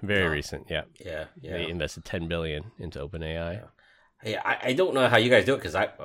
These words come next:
Speaker 2: I got on Chat G P T, was asking it for a couple dad jokes, and I said, "Okay, now make it edgy," and it says, "Sorry, I can't do that for you." So, um,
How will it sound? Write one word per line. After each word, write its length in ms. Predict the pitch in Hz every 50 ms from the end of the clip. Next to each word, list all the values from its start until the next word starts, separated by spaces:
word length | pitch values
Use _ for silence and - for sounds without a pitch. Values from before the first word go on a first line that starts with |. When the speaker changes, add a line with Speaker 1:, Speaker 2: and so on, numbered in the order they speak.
| - -
Speaker 2:
I 100 | 101 113
got 160 | 143 127 110
on 140 | 98 90 87
Chat 240 | - 98 90 87 -
G 120 | - 90
P 140 | - 98 90
T, 180 | - - 104 92
was 200 | 82 85 80 -
asking 480 | - 92 95 90 90 - - 101 92 90
it 180 | 90 90 -
for 160 | - - 85
a 60 | 82 -
couple 260 | - 98 92 95 87
dad 280 | 71 92 85 87 90 87
jokes, 420 | 107 104 113 113 - - - - - - _ - - _ - - _ _
and 440 | - 92 92 87 85 85 82 82 - -
I 80 | 95 101
said, 140 | - 104 95
"Okay, 180 | 95 - 104 92
now 160 | 95 95 90
make 200 | 92 92 92 -
it 120 | 98 -
edgy," 320 | 87 92 92 95 113 104 92
and 80 | 87
it 60 | 82
says, 200 | - 95 85 -
"Sorry, 320 | - - 101 87 85 80 78
I 80 | 80
can't 300 | 78 - - 87 78 71
do 140 | 78 80 76
that 180 | 76 - - -
for 200 | - 78 73 73
you." 180 | 71 73 73 - - - - - - -
So, 560 | - - 113 87 82 82 82 80 82 92 - - - - - - - - - - - - - - -
um, 500 | 85 78 76 73 73 76 - 73 -